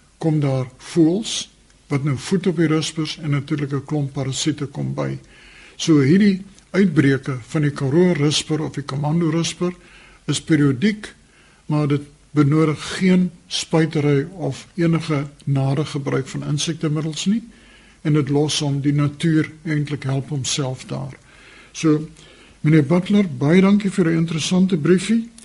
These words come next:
en natuurlik uw aanmerking dat met 'n sprinkaan uitbreek dat jou kar besoedel raak. Dit is werklik 'n probleem. Jy weet, in Noord-Afrika is treksprinkane baie keer 'n groot probleem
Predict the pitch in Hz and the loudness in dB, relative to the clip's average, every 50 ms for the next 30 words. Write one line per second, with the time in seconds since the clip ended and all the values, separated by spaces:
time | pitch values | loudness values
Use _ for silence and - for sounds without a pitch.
0 | - - - - - _ _ - 165 160 156 156 147 - 180 175 165 170 175 165 | -20 -20 -20 -20 -20 _ _ -2 0 2 2 0 0 2 4 6 6 6 4 2
1 | - - - - - - _ - 151 156 156 170 190 196 180 165 156 160 160 - | -4 -12 -20 -20 -20 -10 _ 0 0 2 2 4 6 6 6 6 4 2 2 0
2 | 156 139 139 123 147 143 139 139 - 143 143 143 139 147 147 139 - - - 185 | 0 0 2 2 2 2 2 0 -2 -4 -4 -4 -2 -4 -6 -6 -6 -2 2 4
3 | 196 190 180 175 156 143 147 156 170 170 170 151 151 151 156 156 151 - - - | 4 4 4 2 0 0 0 2 0 0 2 4 6 6 6 6 4 0 -8 -16
4 | - _ _ _ _ _ _ _ _ - 151 143 - 147 147 143 139 - - 175 | -18 _ _ _ _ _ _ _ _ -2 -2 0 0 0 -2 -2 -2 -4 -4 0
5 | 170 165 165 151 135 - _ _ _ - 147 - - 190 196 185 180 165 160 160 | 0 0 0 -2 -6 -12 _ _ _ -4 -4 -4 0 2 2 2 2 2 0 0
6 | 160 151 151 156 - - - - - - - - - - - _ _ _ _ 160 | 0 0 0 -2 -4 -10 -20 -20 -20 -20 -20 -20 -20 -20 -20 _ _ _ _ 0
7 | 160 156 156 143 - 165 170 196 190 - 190 165 - 180 - - 165 147 127 131 | 0 0 0 0 2 2 2 2 2 0 -2 0 0 -2 -2 -2 -2 -2 0 2
8 | 139 143 151 165 180 185 - - - _ - 143 135 170 170 170 180 156 143 147 | 2 4 4 2 2 -2 -4 -8 -16 _ -6 2 4 4 4 4 4 4 4 4
9 | 156 165 165 165 156 165 165 165 - 175 156 - 160 147 139 139 143 - - 165 | 4 2 2 0 -2 -4 -4 -2 -4 -6 -6 -4 -4 -4 -4 -4 -6 -10 -8 -8
10 | 139 - - - 175 170 165 170 - - 156 151 143 143 143 143 135 139 147 127 | -6 -6 -4 -2 0 0 0 -2 -4 -4 -2 -2 -2 -2 -2 -2 -2 -2 -2 -2
11 | 123 139 143 160 160 160 - 160 143 143 135 - - 175 180 180 180 - 160 143 | -2 0 0 0 0 0 -2 0 0 -2 -4 -4 0 2 2 2 0 -2 -4 -4
12 | 123 131 135 143 156 190 214 208 | -2 0 0 0 2 0 -2 -4